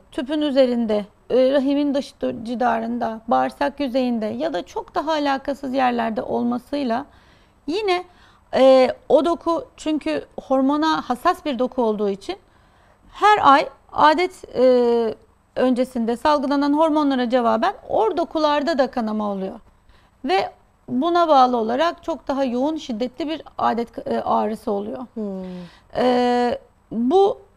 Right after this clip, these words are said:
Speaker 1: yine kanama oluşturduğu için, e, yumurtalıkta, e, içine kan dolduğu için orada kistler ve o kistlerin görünümü de erimiş çikolata kıvamında olduğu için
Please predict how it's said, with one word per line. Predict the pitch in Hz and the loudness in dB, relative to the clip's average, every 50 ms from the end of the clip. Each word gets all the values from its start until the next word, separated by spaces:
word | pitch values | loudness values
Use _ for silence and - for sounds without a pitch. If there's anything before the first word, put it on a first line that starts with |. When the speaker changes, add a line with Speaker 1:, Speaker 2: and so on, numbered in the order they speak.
| _ | _
Speaker 1:
yine | - 254 254 302 349 349 339 339 320 320 - | -6 -4 -2 0 0 2 2 2 2 0 -4
kanama | - - 254 240 262 277 359 403 403 | -4 -2 2 2 4 4 4 2 2
oluşturduğu | 370 320 311 240 - - 277 262 240 214 247 233 220 | 0 0 -4 -6 -6 -4 -4 -2 -2 -2 -2 -2 -2
için, | 214 208 - - 302 349 - - _ _ _ _ _ _ _ _ - | -2 -4 -4 -6 -8 -8 -8 -14 _ _ _ _ _ _ _ _ 0
e, | - 233 | 2 4
yumurtalıkta, | 240 240 247 254 277 277 302 285 - 320 302 294 - - _ - 294 294 - - - _ _ _ | 4 4 4 4 4 4 2 2 0 0 0 0 -4 0 _ 2 2 2 2 -2 -8 _ _ _
e, | - - 240 240 | 0 2 2 2
içine | - - - - 285 277 294 285 - - - - _ _ | 0 -2 -6 -2 0 2 2 2 0 -2 -8 -20 _ _
kan | - - 285 311 339 370 339 | -2 2 2 2 4 4 4
dolduğu | 302 269 240 202 220 208 202 | 4 4 4 4 0 0 -2
için | 214 - - 359 415 - _ _ _ | -2 -4 -10 -14 -14 -14 _ _ _
orada | - - 349 359 294 262 381 440 - - _ - | 0 0 2 2 0 -2 -4 -4 -6 -14 _ -12
kistler | - 330 - - - 311 277 240 208 - - _ _ _ _ _ _ _ _ _ | -12 -12 -12 -6 0 0 0 0 0 -4 -12 _ _ _ _ _ _ _ _ _
ve | - 240 - - | 0 0 0 2
o | - - 339 370 | 4 2 2 2
kistlerin | - - 349 - - _ 339 311 339 339 330 | 0 -4 -6 -6 -6 _ -6 -4 -2 -2 -2
görünümü | 285 320 320 311 320 330 330 330 285 | -2 -2 -2 -2 -2 -2 -2 0 -2
de | 311 | -2
erimiş | 285 - - 277 302 311 330 285 - | -2 -2 -4 -4 -2 -2 -4 -6 -8
çikolata | - - - 311 330 - 359 311 | -10 -6 -4 -4 -4 -4 -6 -8
kıvamında | - - 254 254 240 226 214 208 214 214 214 - | -6 -4 -2 -2 -2 -2 -2 -2 -4 -4 -4 -4
olduğu | - 220 220 208 196 214 214 214 | -2 -2 -2 -2 -4 -4 -6 -6
için | 214 - - - 415 | -6 -8 -10 -12 -12